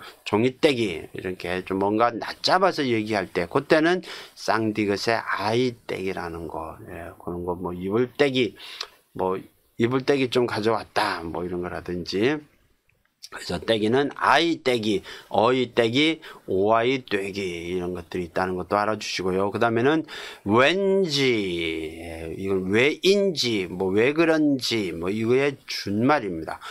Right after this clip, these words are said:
오아이 왠지, 이제 이 오아이 왜는 요거 하나라고만 생각하시면 됩니다. 왠지. 다른 웬, 뭐 웬걸, 웬일이냐, 웬떡이냐, 웬만하면 이건 전부 다 우어이 웬자죠.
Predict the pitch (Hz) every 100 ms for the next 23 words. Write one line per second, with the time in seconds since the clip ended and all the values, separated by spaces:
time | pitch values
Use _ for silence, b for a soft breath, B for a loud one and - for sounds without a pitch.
0 | B B 107 113 151 165 170 185 160 117
1 | 127 131 127 113 104 95 90 117 - 151
2 | 143 107 131 165 180 185 180 131 127 151
3 | 180 208 190 B B B B 107 107 131
4 | 139 131 - 165 185 185 175 143 143 147
5 | 139 120 113 117 101 80 82 - - -
6 | - 95 98 101 90 - - - B B
7 | B B B - 135 151 202 190 131 127
8 | 165 180 165 120 123 117 110 135 160 151
9 | 151 139 113 143 151 139 135 131 110 131
10 | 139 143 135 131 131 110 104 139 147 147
11 | 135 131 139 190 170 139 131 135 123 107
12 | 120 165 185 180 180 190 131 240 - 98
13 | -